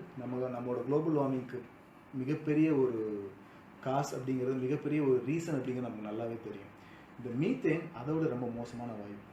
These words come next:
பாத்தீங்கன்னா இது அட்மாஸ்பியர்ல போய் கலந்ததுன்னா கார்பன் டை ஆக்சைடை விட பத்து மடங்கு அதிக அளவுக்கு வந்து டெம்பரேச்சரை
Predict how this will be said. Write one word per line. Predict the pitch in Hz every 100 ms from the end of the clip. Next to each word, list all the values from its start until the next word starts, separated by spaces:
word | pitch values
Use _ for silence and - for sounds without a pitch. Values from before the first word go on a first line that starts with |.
| -
பாத்தீங்கன்னா | 135 165 143 131
இது | 131 117
அட்மாஸ்பியர்ல | 110 156 165 151 127
போய் | 135 131
கலந்ததுன்னா | 123 135 127 101 98 139 - - - - - - -
கார்பன் | - 170 226 226
டை | 208
ஆக்சைடை | 156 - 135 127
விட | 127 123 135 - -
பத்து | 156 - 233
மடங்கு | 208 196 208
அதிக | 151 147 135
அளவுக்கு | 135 127
வந்து | 120 110 156 -
டெம்பரேச்சரை | 160 185 208 143 127